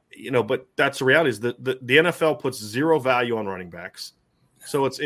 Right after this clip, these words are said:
if you're a second round pick, if you're projected, like, most positions, if you're a second round pick, like Isaiah Foskey was kinda getting, like, borderline first round pick, come back, 'cause if you have a big year next year, you can be top ten pick, like you talked about yesterday, Ryan.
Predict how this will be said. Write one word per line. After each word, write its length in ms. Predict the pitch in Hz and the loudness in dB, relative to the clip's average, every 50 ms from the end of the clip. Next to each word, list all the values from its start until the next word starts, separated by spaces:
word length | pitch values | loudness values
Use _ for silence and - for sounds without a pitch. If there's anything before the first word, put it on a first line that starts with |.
| 131 120 | -6 -4
if 140 | 131 131 127 | -6 -6 -4
you're 140 | 139 165 165 | -2 -2 -2
a 60 | 135 | -2
second 300 | - - 156 139 - 139 | 0 0 -2 -2 -2 -2
round 200 | 135 127 120 110 | -4 -4 -4 -2
pick, 280 | - 143 139 117 - - - | -2 0 0 -2 -2 -6 -14
if 120 | - - | -10 -8
you're 80 | 143 156 | -8 -6
projected, 460 | 151 135 113 117 135 131 131 - - - | -6 -6 -4 -2 -2 -4 -4 -6 -10 -8
like, 180 | 143 135 - - - _ _ - | -8 -8 -10 -12 -20 _ _ -8
most 400 | 131 147 175 214 247 - - - | -2 2 2 2 2 0 -2 -6
positions, 500 | 160 139 127 151 170 156 - 143 120 117 | -6 -4 -2 -2 -2 -2 -4 -6 -6 -6
if 100 | 110 127 | -6 -4
you're 140 | 151 160 | -4 -4
a 40 | 143 | -4
second 300 | - - 151 143 - 143 | -2 -4 -4 -4 -4 -4
round 160 | 131 123 - | -4 -4 -4
pick, 260 | - 139 143 147 143 - | -4 -4 -6 -6 -6 -6
like 160 | 120 110 117 | -8 -4 -2
Isaiah 380 | 123 143 147 127 139 131 123 | -2 -2 -2 -2 -2 -4 -4
Foskey 340 | - - 127 131 127 - - 131 | -2 -2 -2 -2 -4 -6 -8 -12
was 100 | 113 - | -10 -8
kinda 200 | - 127 127 127 | -6 -6 -6 -6
getting, 140 | 123 101 | -6 -8
like, 160 | - - 101 - | -10 -12 -8 -4
borderline 460 | 113 120 131 127 123 123 123 123 117 | -4 -2 -2 -2 -4 -4 -6 -6 -6
first 280 | - 123 123 120 - | -6 -6 -6 -6 -6
round 180 | 123 123 117 110 | -10 -10 -8 -4
pick, 200 | - 123 127 - - _ _ _ _ _ | -2 -2 -2 -2 -6 _ _ _ _ _
come 200 | - - 208 208 | -2 -2 0 2
back, 260 | 156 165 196 180 123 - | 4 4 4 2 2 -2
'cause 100 | 117 104 | -6 -10
if 80 | 120 123 | -8 -4
you 80 | 165 | -4
have 80 | 170 143 | -4 -4
a 60 | 117 | -2
big 180 | 110 135 131 127 | -4 -4 -4 -4
year 140 | 143 156 | -4 -6
next 220 | 131 113 101 - - | -6 -6 -8 -10 -10
year, 80 | 110 107 | -10 -10
you 40 | 135 | -10
can 60 | 160 | -10
be 80 | 135 | -12
top 240 | 104 - 120 101 - | -10 -10 -10 -10 -10
ten 140 | - 98 95 | -12 -14 -8
pick, 240 | - 165 180 - - | -6 -6 -6 -6 -6
like 180 | 101 98 - | -10 -12 -12
you 80 | 123 123 | -14 -12
talked 240 | - 123 110 - - | -8 -8 -10 -8 -10
about 140 | 107 98 87 | -12 -10 -8
yesterday, 280 | 143 175 - - 98 92 | -10 -10 -10 -14 -16 -16
Ryan. 260 | 92 90 90 101 | -16 -16 -16 -18